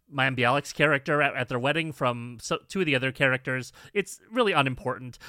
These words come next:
What I thought was kind of interesting was that that episode had very much had a dynamic of all, each, each of the couples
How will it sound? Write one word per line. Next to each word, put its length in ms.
What 140
I 60
thought 180
was 120
kind 120
of 60
interesting 380
was 160
that 240
that 200
episode 360
had 180
very 140
much 160
had 160
a 80
dynamic 440
of 240
all, 200
each, 260
each 220
of 100
the 80
couples 720